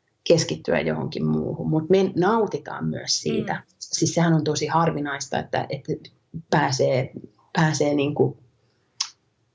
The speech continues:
Speaker 1: tekeen jotain sellaista aivotonta ja fyysistä.
Speaker 2: Joo.
Speaker 1: Se, siis se on ihanaa. En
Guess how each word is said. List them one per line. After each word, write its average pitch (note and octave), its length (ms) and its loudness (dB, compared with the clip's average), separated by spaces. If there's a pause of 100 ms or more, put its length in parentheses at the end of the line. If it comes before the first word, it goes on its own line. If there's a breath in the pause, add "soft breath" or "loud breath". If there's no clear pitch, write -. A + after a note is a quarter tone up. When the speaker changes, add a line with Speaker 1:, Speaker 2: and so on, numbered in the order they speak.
Speaker 1:
tekeen E3 400 6
jotain C#3 420 0
sellaista C#3+ 560 -2 (960 loud breath)
aivotonta D#3 880 2 (180)
ja C3 100 0
fyysistä. - 680 0 (340)
Speaker 2:
Joo. G3 140 -2
Speaker 1:
Se, F#3+ 240 0 (220)
siis - 300 0
se A3 80 6
on D#3+ 180 4
ihanaa. E3+ 340 2
En D#3+ 100 2